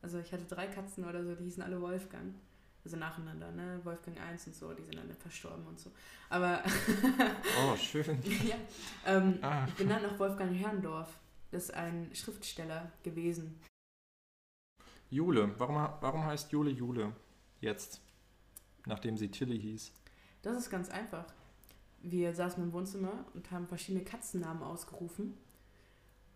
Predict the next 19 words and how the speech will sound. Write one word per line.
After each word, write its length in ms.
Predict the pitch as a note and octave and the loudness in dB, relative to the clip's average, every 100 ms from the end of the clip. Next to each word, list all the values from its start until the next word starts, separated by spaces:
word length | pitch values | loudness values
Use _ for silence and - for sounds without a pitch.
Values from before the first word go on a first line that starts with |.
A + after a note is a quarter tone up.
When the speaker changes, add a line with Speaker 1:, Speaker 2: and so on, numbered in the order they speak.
| - - - - | -20 -20 -20 0
Speaker 1:
Und, 420 | F#3 F3 E3+ - | 4 4 4 0
ähm, 260 | F3 E3+ E3+ | -2 -2 -2
irgendwann 380 | F#3+ F#3+ G3 F3 | 0 2 2 0
habe 100 | F3+ | -2
ich 120 | - | -4
aus 160 | E3 E3+ | -6 -8
Reflex 520 | - F3 F#3+ - - | -8 -4 -4 -4 -2
Jule 260 | F#3+ G#3+ | 0 2
gerufen. 520 | F3+ D#3 - D#3+ G3 G3 | 2 0 -12 -12 -10 -8
Also 160 | D#3+ | -8
ich 100 | - | -10
weiß 140 | - - | -10 -6
gar 100 | E3+ | -2
nicht, 140 | F#3+ | -2
warum 160 | - D3 | -4 -10
ich 120 | C#3+ | -8
Jule 200 | E3+ D#3+ | -6 -6
gerufen 360 | - C#3+ - | -8 -12 -10
habe. 120 | E3 | -10